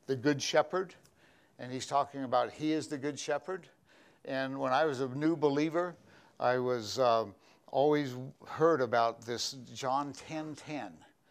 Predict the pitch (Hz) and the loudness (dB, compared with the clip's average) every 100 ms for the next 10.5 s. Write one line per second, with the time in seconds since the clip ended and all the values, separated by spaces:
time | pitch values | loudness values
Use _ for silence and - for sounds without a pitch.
0 | _ _ - 120 - 135 120 - - - | _ _ -10 -8 -2 0 0 -6 -16 -20
1 | - - 139 - 180 185 160 165 147 143 | -2 0 0 -2 -6 -6 -8 -8 -4 -2
2 | 131 160 165 - - _ - 127 139 156 | 0 -2 -4 -10 -18 _ -14 0 2 2
3 | 147 139 143 - - - _ _ _ _ | 4 4 2 -2 -14 -20 _ _ _ _
4 | _ _ _ _ _ 180 208 196 240 247 | _ _ _ _ _ 2 2 6 4 4
5 | 208 151 113 90 - _ _ _ _ _ | 2 4 2 0 -16 _ _ _ _ _
6 | 113 - - 165 247 277 190 - - _ | -18 -18 -18 -16 -12 -12 -12 -14 -20 _
7 | _ _ _ _ _ 170 180 226 226 196 | _ _ _ _ _ -4 0 -2 2 2
8 | 156 104 - - - - - 170 156 165 | 2 -4 -14 -20 -20 -20 -6 2 4 4
9 | 180 165 214 208 214 156 165 160 147 139 | 2 2 0 2 0 4 2 4 0 6
10 | 135 110 - - | 6 6 0 -14